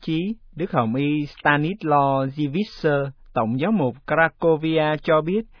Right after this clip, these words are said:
trong con số vừa nói có hai trăm ngàn người từ Italia và tám mươi ngàn từ Pháp, mười sáu ngàn từ Đức. Thêm vào đó có hơn mười ngàn người từ Ukraine, Slovak và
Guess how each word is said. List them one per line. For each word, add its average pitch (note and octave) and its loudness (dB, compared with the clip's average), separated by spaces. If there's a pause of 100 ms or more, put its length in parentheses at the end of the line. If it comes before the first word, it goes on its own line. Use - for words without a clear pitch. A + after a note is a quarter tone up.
(220)
trong D3 4
con D3+ 0
số F3+ 0
vừa C3+ 0
nói A#2+ -4
có D3+ 2
hai G3+ 0
trăm G3 0
ngàn A#2+ 0
người A2+ -2
từ A2+ 0
Italia D#3+ 0 (260)
và A#2+ -2
tám D3 2
mươi G#3 2
ngàn C3 0
từ A#2 -6
Pháp, D#3 -4 (320)
mười A#2 -4
sáu B2+ -2
ngàn B2 -2
từ G#2+ -4
Đức. D3+ -2 (760)
Thêm C#3+ 0
vào A2+ 0
đó B2 0
có F#3+ 2
hơn F3+ 4
mười B2+ 2
ngàn A2 -2
người G#2+ -2
từ G#2+ -4 (120)
Ukraine, D3+ 0
Slovak D3+ 0
và G#2+ -2